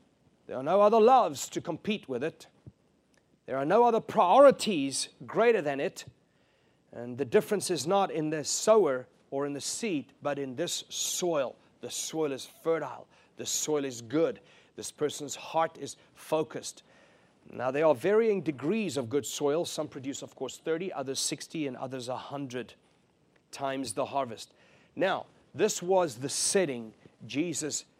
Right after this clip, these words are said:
set it, set out for the multitudes. Now, let's go to the second category, which is him revealing the secret, all right?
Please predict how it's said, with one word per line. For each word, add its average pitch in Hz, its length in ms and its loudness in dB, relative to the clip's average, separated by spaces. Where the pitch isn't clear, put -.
set 156 420 -2
it, 127 220 -8
set 165 260 -2
out 156 360 -4
for 147 240 -2
the 135 80 -4
multitudes. 135 840 -4
Now, 143 200 -6
let's 156 220 -8
go 214 140 2
to 208 60 2
the 175 100 -6
second - 540 -8
category, 135 640 -8
which 143 240 -4
is 143 160 -4
him 160 240 -8
revealing 135 440 -6
the 123 80 -10
secret, - 440 -6
all 123 140 0
right? 190 180 -2